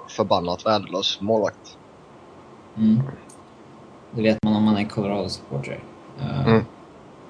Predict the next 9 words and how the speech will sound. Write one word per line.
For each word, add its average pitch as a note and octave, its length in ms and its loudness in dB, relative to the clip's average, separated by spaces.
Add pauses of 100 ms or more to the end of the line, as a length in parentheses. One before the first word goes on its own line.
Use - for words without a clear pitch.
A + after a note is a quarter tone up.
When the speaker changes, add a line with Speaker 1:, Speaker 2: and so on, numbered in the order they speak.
(500)
Speaker 2:
han, G#2 280 -2
eh, F#2+ 300 -4 (800)
det G#2+ 120 2
går, A2+ 220 4 (520)
game, B2 300 4 (480)
eh, - 300 -2 (540)
match B2+ 260 2
nummer B2+ 140 6
sju, C#3 360 6